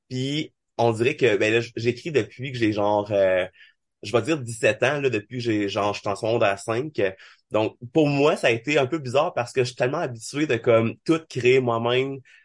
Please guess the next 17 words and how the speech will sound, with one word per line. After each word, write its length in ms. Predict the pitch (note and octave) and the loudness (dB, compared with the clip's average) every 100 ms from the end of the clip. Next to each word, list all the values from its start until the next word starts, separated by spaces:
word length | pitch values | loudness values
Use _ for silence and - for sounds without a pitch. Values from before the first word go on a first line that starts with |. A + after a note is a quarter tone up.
| _ | _
tout, 120 | E3 | -6
genre, 200 | C#3 C3+ | 0 0
gérer 380 | B2+ A2 A#2+ C3 | 0 4 4 4
moi-même 280 | D#3+ D3 D3 | 0 0 -2
mon 120 | C3 | -4
histoire, 460 | B2 - B2+ C3 B2 | -6 -4 2 2 4
où 80 | B2 | 2
est-ce 100 | B2+ | 0
que 100 | A2+ | -4
je 80 | |
m'enligne, 440 | A#2 A2 A2 A#2 A#2 | -2 -2 0 0 -2
tout 80 | - | -2
ça. 280 | C3 C3+ - - - _ - | 4 4 2 -14 -20 _ -10
Puis, 340 | B2 C#3 C#3+ _ - | -6 -6 -8 _ 0
au 160 | C3+ | 2
départ, 460 | C#3 C3+ C#3+ D#3 E3+ | 4 2 4 4 2
je 100 | D3+ | -2